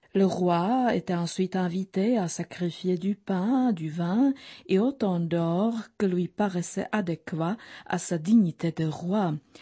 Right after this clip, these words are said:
La cérémonie du couronnement se terminait par des prières et la communion.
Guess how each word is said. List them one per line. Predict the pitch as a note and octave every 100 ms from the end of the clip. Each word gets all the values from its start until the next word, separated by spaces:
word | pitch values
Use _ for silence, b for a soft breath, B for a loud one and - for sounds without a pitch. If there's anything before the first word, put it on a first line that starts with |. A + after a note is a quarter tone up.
| B B B
La | F3 F3+
cérémonie | F3+ A#3 B3+ C4 A#3 G3+ G3+
du | F#3
couronnement | F3 A#3 C4 B3+ F#3 D#3+ F3
se | A3+ E3
terminait | - F#3 F3+ D#3+ D#3 D#3
par | D3+ D#3
des | D#3
prières | D#3+ - E3 E3+ D#3+ E3+ F#3 - B B
et | F3 F3+ -
la | D#3 D3+ -
communion. | E3+ E3 E3 E3